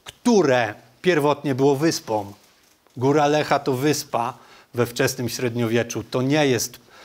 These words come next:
wzgórze, na którym dzisiaj mogą państwo oglądać katedrę, otoczone łąkami. To wyspa otoczona czterema jeziorami i podmokłymi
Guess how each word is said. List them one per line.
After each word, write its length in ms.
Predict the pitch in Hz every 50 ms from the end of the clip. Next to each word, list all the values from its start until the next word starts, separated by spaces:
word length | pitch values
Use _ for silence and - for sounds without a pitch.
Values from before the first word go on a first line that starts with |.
| - - - _ _ _ _ -
wzgórze, 640 | 117 107 107 104 104 107 117 131 139 135 120 131 120
na 120 | 117 120 113
którym 480 | - - - 127 123 127 120 117 107
dzisiaj 480 | 104 127 135 - - 120 117 113 113 110 - -
mogą 340 | 135 120 113 110 120 117 107
państwo 680 | - 127 120 117 110 - - - - 120 113 110 107 113 _ _ _ _ _ _ _ _ _ _ _ _ _ _ _ -
oglądać 560 | 135 120 113 120 117 117 110 110 113 - -
katedrę, 600 | - 110 101 - 113 110 104 104 107 117 113 110 - - - - - - - - _ _ -
otoczone 560 | - - - - 117 - - 127 117 113 113
łąkami. 640 | 110 113 110 107 - - 113 113 113 123 143 180 202 - - _ _ _ _ _ _ _ -
To 120 | - 147
wyspa 480 | 185 226 175 - - - 110 104 104 104 - _ _ _ _ _ _ _ -
otoczona 480 | 135 123 131 139 - - 151 139 135 131
czterema 520 | - - - 143 135 151 156 151 151 147
jeziorami 840 | 147 139 127 120 131 131 135 147 151 151 151 156 156 151 151 139 139
i 60 | 123
podmokłymi 1000 | 127 - 151 139 123 135 131 123 131 156 147 143 135 131 131 127 127 120 123